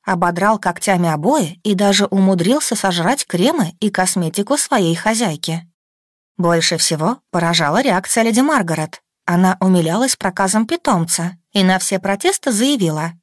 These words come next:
что заведет еще одного дракончика, чтобы Бо не было скучно. Тогда у последнего и характер смягчится.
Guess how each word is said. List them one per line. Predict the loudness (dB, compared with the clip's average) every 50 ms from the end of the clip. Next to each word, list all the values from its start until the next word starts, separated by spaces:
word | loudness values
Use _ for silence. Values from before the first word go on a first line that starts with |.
| _ _
что | _ -10 -6 0 0 2 2
заведет | 2 2 2 2 2 2 2 2 2
еще | 0 0 2 0 0 2 2 2
одного | 2 2 0 0 0 0 -2
дракончика, | -2 -2 -4 -2 -2 -4 -2 -2 -4 -4 -4 -4 -6 -6 -8 -12 _ _
чтобы | _ -10 -8 -2 -2 -2 0 2 0 0
Бо | 2 2 2 0 2
не | 0 0 0
было | 0 2 0 0 -2
скучно. | -4 -4 -6 -4 -4 -4 -4 -4 -6 -6 -8 -14 _ _ _ _ _ _ _ _ _ _ _ _ _ _
Тогда | -4 -2 -2 0 0 0 0
у | 0 0
последнего | -2 -4 -4 -2 -2 -2 0 2 2 2 2 0 -4 -4
и | -4 -4
характер | 0 2 2 2 2 0 -2 -2 -4 -2 -2
смягчится. | 0 -2 -2 -2 -2 -2 -4 -2 -2 -2 -2 -4 -4 -6